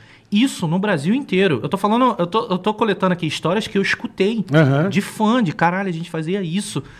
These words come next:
Speaker 1: Mano, a gente baixava teu vídeo, baixava coletando teus vídeos, botava na lan house no
Speaker 2: Puta, que
Speaker 1: Corujão
Speaker 2: louco,
Speaker 1: e ficava
Speaker 2: velho.
Speaker 1: vendo. Eu falei, caralho, mano, o que que aconteceu com o mundo? E eu lá, no meu quartinho, lá no Pombal do I B C,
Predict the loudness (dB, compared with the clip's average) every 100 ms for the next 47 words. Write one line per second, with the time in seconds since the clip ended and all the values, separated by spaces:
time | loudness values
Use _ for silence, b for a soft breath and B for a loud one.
0 | B B 0 0 -2 -6 -4 -4 0 -2
1 | 2 4 4 4 0 B -4 0 0 2
2 | 0 0 0 0 0 -2 -2 0 2 4
3 | 4 2 0 2 2 4 4 4 6 4
4 | 2 -2 -6 0 2 2 0 0 0 -2
5 | -4 -10 -10 -8 -6 -6 -8 -10 -10 -10
6 | -10 -10 -10 -6 -6 -4 -4 -2 -4 -4
7 | -4 -2 0 0 0 -10 b b b -4
8 | -4 -2 -4 -4 -4 -2 0 0 0 2
9 | 2 2 2 0 0 0 0